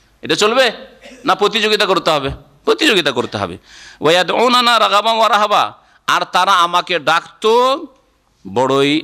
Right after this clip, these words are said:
আশা আকাঙ্ক্ষার সাথে, আগ্রহের সাথে, ওয়া রাহাবা, আর ভয় ভীতির সাথে। আল্লাহর কাছে দোয়া করত আশা নিয়ে যে আল্লাহ দেবেন,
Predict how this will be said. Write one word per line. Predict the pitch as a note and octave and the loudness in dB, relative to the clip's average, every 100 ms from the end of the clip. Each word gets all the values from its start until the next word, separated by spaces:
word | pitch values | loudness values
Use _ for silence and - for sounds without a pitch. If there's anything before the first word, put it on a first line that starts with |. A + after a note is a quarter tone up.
| - | -2
আশা | F#3 C3+ - D#3+ D3 | -2 0 0 0 0
আকাঙ্ক্ষার | B2+ - D3+ D3+ E3+ F3 | -2 -2 -4 -4 -4 -4
সাথে, | E3 F3 E3+ F3+ | -2 -4 -2 -2
আগ্রহের | C3 B2+ F3 F#3+ | -2 -2 -2 0
সাথে, | F3+ F#3+ F#3 | -2 -2 0
ওয়া | F3+ | 0
রাহাবা, | D3+ E3+ F3 F3+ | 2 0 0 0
আর | F3+ | 0
ভয় | B2+ C#3+ D3 | 0 -2 -2
ভীতির | A#2+ - A#2+ | -4 -6 -4
সাথে। | - - - - - _ _ _ _ _ | -4 -6 -14 -20 -20 _ _ _ _ _
আল্লাহর | C3+ D#3+ F#3+ A#3 | -2 0 2 0
কাছে | A#3 A#3 A3+ | 2 0 0
দোয়া | G#3+ A#3 C4 | 0 0 0
করত | B3+ B3 B3 C4+ C4+ C#4 - - | 0 -2 0 0 2 0 -4 -2
আশা | C#3+ E3 G#3 A#3+ | 0 0 0 0
নিয়ে | B3 B3+ | 0 0
যে | A#3 | 0
আল্লাহ | A#3 A#3 | 0 -2
দেবেন, | G#3 A#3+ B3+ C#4 | 0 -2 0 -4